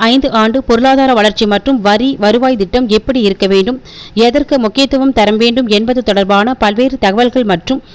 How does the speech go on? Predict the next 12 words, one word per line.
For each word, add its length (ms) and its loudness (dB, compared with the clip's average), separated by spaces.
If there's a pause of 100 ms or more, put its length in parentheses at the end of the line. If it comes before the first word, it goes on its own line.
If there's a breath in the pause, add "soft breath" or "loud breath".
(280 loud breath)
அதற்கான 500 0
தரவுகளை 500 0
ஒவ்வொரு 340 0
மாநிலத்திற்கும் 680 -2
சென்று 300 2
இந்த 240 0
நிதிக்குழு 480 0
சேகரித்து 500 0
வருகிறது. 460 2 (960 loud breath)
அதன் 400 0
ஒரு 220 2
பகுதியாக 640 2